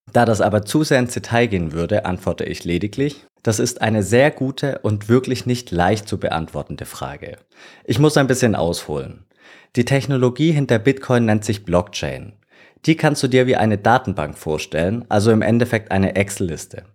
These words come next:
In dieser Liste stehen alle Guthaben von jedem, der das Netzwerk nutzt und alle Transaktionen.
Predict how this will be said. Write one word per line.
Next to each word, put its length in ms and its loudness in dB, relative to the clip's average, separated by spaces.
In 100 0
dieser 260 4
Liste 320 0
stehen 280 0
alle 260 2
Guthaben 540 -2
von 220 0
jedem, 320 4
der 120 4
das 180 -2
Netzwerk 440 -4
nutzt 320 2
und 100 0
alle 220 4
Transaktionen. 880 -4